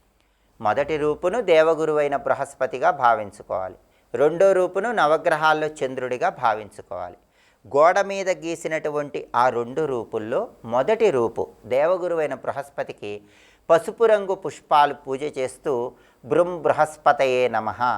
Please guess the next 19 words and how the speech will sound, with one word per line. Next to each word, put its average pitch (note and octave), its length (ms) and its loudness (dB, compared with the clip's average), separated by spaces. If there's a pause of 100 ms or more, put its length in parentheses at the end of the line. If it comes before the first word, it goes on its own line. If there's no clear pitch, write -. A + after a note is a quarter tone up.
(140)
అని F3+ 140 -2
ఇరవై B2+ 340 0
ఒక్క - 140 -8
సార్లు G#2 300 0
చదవాలి. F2+ 460 -4 (600)
రెండవ G#3 420 2
రూపుకి F#3+ 680 -4
తెల్లటి E3+ 300 -2
పుష్పాలతో D3 680 -4
పూజ B2+ 240 -8 (180)
చేస్తూ A2+ 480 -6 (180)
"సోం D3 280 2
సోమాయ C3+ 640 4
నమః" A2 300 -2 (480)
అని E3+ 140 0
ఇరవై B2 280 2
ఒక్క G#2+ 140 -6
సార్లు G2 280 -2
చదవాలి. F#2 460 -10